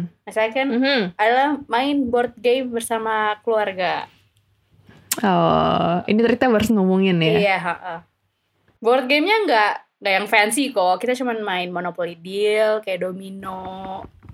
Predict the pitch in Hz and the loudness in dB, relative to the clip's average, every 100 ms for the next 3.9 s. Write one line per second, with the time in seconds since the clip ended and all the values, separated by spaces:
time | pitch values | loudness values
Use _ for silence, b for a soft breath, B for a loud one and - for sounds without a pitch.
0 | - - 190 190 190 240 226 180 202 240 | -20 -16 -12 -10 -10 -10 -10 -12 -14 -6
1 | 220 220 226 226 226 254 226 196 185 170 | 0 2 4 4 2 2 2 4 4 4
2 | 180 175 170 175 175 175 165 175 180 170 | 4 4 4 4 2 2 2 2 2 0
3 | - 170 170 - - 269 - - 277 | 0 -2 -2 -4 -2 -2 0 0 0